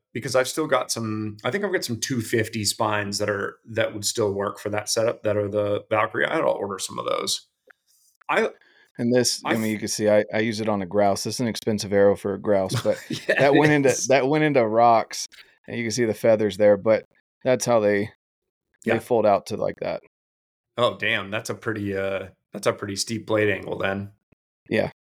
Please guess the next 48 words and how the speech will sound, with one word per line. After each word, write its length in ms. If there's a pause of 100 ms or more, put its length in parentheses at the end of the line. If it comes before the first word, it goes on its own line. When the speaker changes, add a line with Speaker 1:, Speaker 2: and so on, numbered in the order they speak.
(180)
Speaker 2:
Yeah, 160
it's, 200
uh, 140
Speaker 1:
Okay. 240 (340)
Speaker 2:
it's 140
pretty 220
awesome. 320
And, 280
and 320
you 160
can 120
replace 480
this 260
piece 320
right 180
here, 360 (260)
Speaker 1:
Mm-hmm. 240
Speaker 2:
um, 300
and 140
you 80
can 140
replace 420
these 140
blades 320
as 120
well. 260 (420)
But 80
yeah, 140
Speaker 1:
How 60
Speaker 2:
it, 40
Speaker 1:
much 160
Speaker 2:
I 20
Speaker 1:
were 60
Speaker 2:
mean, 60
Speaker 1:
those 240
for, 420
Speaker 2:
works 200
great. 160
Speaker 1:
uh, 180
does 180
he 80
sell 220
'em 80
in, 260
in 140
a 60
three 240
pack? 380